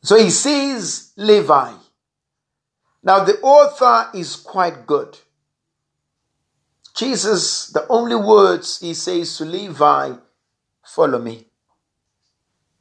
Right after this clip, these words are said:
And in Greek, the word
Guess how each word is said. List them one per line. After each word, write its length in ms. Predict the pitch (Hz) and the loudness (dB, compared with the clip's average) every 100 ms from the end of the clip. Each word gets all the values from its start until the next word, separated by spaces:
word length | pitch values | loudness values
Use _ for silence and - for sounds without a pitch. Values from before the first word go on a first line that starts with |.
| _ _ _ _ _ _ _ _ _ _ _ _ - | _ _ _ _ _ _ _ _ _ _ _ _ -2
And 140 | 175 | 0
in 200 | 175 160 | 0 -2
Greek, 460 | 151 208 262 - 165 | -4 -2 -4 -4 -2
the 80 | 190 | 0
word 720 | 190 208 196 165 151 151 | 4 6 6 2 -2 -6